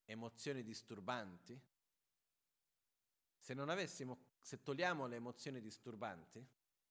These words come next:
vediamo che la condizione in se stessa è vuota. Non riesce a sostenere quello stato d'animo che noi andiamo a vivere.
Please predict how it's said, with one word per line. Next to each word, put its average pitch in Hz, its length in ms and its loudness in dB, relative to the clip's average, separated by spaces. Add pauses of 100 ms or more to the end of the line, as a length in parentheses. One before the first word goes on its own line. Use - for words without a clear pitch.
(180)
vediamo 156 440 0
che - 120 -4
la 131 120 0
condizione 147 540 -6
in 135 60 -6
se 131 140 -8
stessa - 480 -10
è 113 100 -10
vuota. 117 440 -8 (1200)
Non 110 240 -6
riesce 139 400 -2
a 104 40 -6
sostenere 156 1160 -2
quello 117 220 -4
stato 110 380 -8
d'animo 104 460 -4
che 98 100 -14
noi 92 160 -8
andiamo 78 280 -10
a 71 40 -12
vivere. - 400 -20